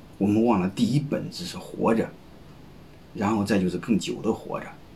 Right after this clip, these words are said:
这是我们的终极目的。啊，但是我们做企业有时候给颠倒了，先做大做强。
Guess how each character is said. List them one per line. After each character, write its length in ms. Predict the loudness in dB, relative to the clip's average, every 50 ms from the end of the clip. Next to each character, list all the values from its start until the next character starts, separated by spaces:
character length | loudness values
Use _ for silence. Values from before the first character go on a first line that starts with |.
| -20 -20 -20 -20 -20 -20 -20 -20 -20 -20 -20 -20 -20 -20 -12
这 120 | -8 -6 -4
是 100 | -2 -2
我 120 | 0 0
们 120 | 0 -2
的 80 | -2 -4
终 260 | -2 0 2 2 2
极 140 | 2 -2 -6
目 120 | -8 -8 -10 -12
的。 80 | -14 -18 -20 -20 -20 -20 -20 -20 -20 -20 -20 -20 -20 -20 -20 -20 -20 -20 -20 -20 -20 -20 -20 -20 -20 -20 -20 -20 -20 -20 -20 -20 -20 -20 -20 -20 -20 -20 -20 -20 -20 -20 -20 -20 -20 -20 -20 -18 -16 -14
啊， 100 | -14 -12 -8 -4
但 100 | 0 4
是 80 | 4
我 140 | 6 6 6
们 120 | 6 4
做 180 | 4 4 2 2
企 200 | 2 0 -2 0
业 100 | 2 2
有 100 | 2 0
时 60 | -2 -6
候 40 |
给 100 | -8 -8 -4
颠 220 | 0 2 2 2
倒 120 | 2 0 -2
了， 100 | -4 -6
先 260 | -4 -2 0 0 0
做 160 | 0 0 -2
大 140 | -2 -4 -6
做 160 | -6 -8 -10
强。 180 | -10 -10 -14